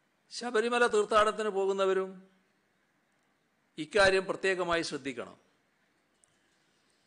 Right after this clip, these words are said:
കോവിഡ് ബാധിച്ചവരിൽ ഇത്തരം ബുദ്ധിമുട്ടുള്ളവർ മല കയറുന്നത് പോലെയുള്ള കഠിനമായ പ്രവൃത്തികളിൽ നിന്നും വിട്ടുനിൽക്കുന്നതാകും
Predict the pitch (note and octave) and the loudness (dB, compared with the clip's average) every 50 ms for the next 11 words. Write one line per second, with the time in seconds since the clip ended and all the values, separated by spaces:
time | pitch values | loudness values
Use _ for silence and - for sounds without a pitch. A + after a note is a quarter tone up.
0 | _ D#3+ E3+ F#3 G3+ A3 G#3+ A3 G3+ F#3+ G3 G3+ G3+ F#3+ - G3+ G3 F#3+ F#3 F#3+ | _ -4 -2 0 0 -2 -2 0 2 2 2 2 -2 -2 -2 -2 0 0 -2 -2
1 | F#3 F#3 F#3+ - _ _ _ _ _ _ _ _ _ _ _ _ _ _ _ _ | -4 -8 -14 -20 _ _ _ _ _ _ _ _ _ _ _ _ _ _ _ _
2 | _ _ _ _ _ _ _ _ _ _ - F3 - - G3+ G3+ G#3 G#3 F3 E3+ | _ _ _ _ _ _ _ _ _ _ -16 -10 -4 -2 0 0 0 -2 -2 -4
3 | C#3+ F#3+ G#3 G#3 F#3+ G3 F#3 F3 E3 C#3 A#2 - - - _ _ _ _ _ _ | -4 -2 -4 -4 -4 -2 -2 0 0 -2 -2 -6 -8 -16 _ _ _ _ _ _
4 | _ _ _ _ _ _ _ _ _ _ _ _ _ _ _ _ _ _ _ D3 | _ _ _ _ _ _ _ _ _ _ _ _ _ _ _ _ _ _ _ -6
5 | C#3+ D#3+ F#3 G#3 G#3+ A3 A3 A3 A3 A3 G#3+ G#3 G3+ G3+ G3+ G3 G3 G3 G3 F#3+ | 0 2 2 4 4 4 4 4 2 2 0 0 2 2 2 2 2 2 2 0
6 | F#3+ F#3+ F#3 F#3 - - - - _ _ _ _ _ _ _ _ _ _ _ _ | 0 0 0 -2 -6 -12 -18 -20 _ _ _ _ _ _ _ _ _ _ _ _
7 | _ _ _ _ _ _ _ _ _ _ _ _ _ _ _ - D3 D3 D#3 F#3 | _ _ _ _ _ _ _ _ _ _ _ _ _ _ _ -6 -4 -2 -2 0
8 | G3+ G#3+ G#3+ G#3+ G#3+ G#3+ G#3 G#3 F3+ F3+ F#3 F3+ - G3+ G3 F#3+ F#3 F#3 F3+ F3 | -2 0 2 2 2 2 2 2 0 -2 -2 -2 -2 -2 0 0 0 -2 -6 -8
9 | F3 F3 F3+ G3+ F3 _ _ _ _ _ _ _ _ _ _ _ _ _ _ _ | -10 -12 -12 -16 -20 _ _ _ _ _ _ _ _ _ _ _ _ _ _ _
10 | _ _ _ _ _ _ _ _ _ _ _ - D#3 D#3 D#3+ B3+ A#3+ G#3 G3 G3 | _ _ _ _ _ _ _ _ _ _ _ -8 -8 -6 -6 -6 -4 -2 -4 -2
11 | G3 A#3 G#3 G3+ F#3 E3+ E3 D#3 D3+ D#3 D#3 | -2 -2 -2 0 2 2 2 2 0 -4 -8